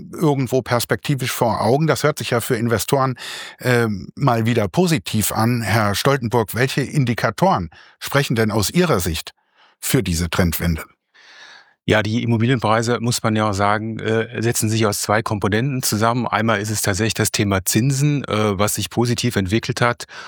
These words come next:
Speaker 2: Und das andere Thema ist ja auch tatsächlich die, sind die Fundamentaldaten. Das sind die Mieten. Da kommen wir vielleicht später auch noch mal,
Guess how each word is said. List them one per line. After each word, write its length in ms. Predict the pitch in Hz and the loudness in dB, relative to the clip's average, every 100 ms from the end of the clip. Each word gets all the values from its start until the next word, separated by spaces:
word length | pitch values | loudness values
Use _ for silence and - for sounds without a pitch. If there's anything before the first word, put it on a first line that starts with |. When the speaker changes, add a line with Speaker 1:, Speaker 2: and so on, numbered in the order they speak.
| - - | -16 -6
Speaker 2:
Und 160 | 104 | 0
das 120 | 107 | 2
andere 320 | 95 104 101 104 | 2 2 0 -2
Thema 340 | 107 104 104 | 0 2 2
ist 260 | - 104 - | 0 -2 2
ja 140 | 104 | 2
auch 180 | 95 - | 0 -2
tatsächlich 640 | - 85 98 - 101 98 | -2 0 -2 -2 -2 -2
die, 400 | - 95 92 95 | 0 2 2 0
sind 140 | 90 101 | 0 0
die 60 | |
Fundamentaldaten. 1080 | - 110 104 95 - 95 110 104 107 113 113 | 2 2 2 0 0 0 2 2 0 0 -2
Das 160 | 95 - | 0 -2
sind 180 | 98 | -2
die 60 | 101 | 0
Mieten. 320 | 95 107 - | 2 2 2
Da 80 | 98 | 0
kommen 180 | - 98 | 0 -2
wir 80 | 95 | 0
vielleicht 240 | 90 - | 0 -2
später 320 | - 92 117 | -4 0 0
auch 80 | 101 | 0
noch 120 | 104 | 0
mal, 260 | 101 101 | 2 2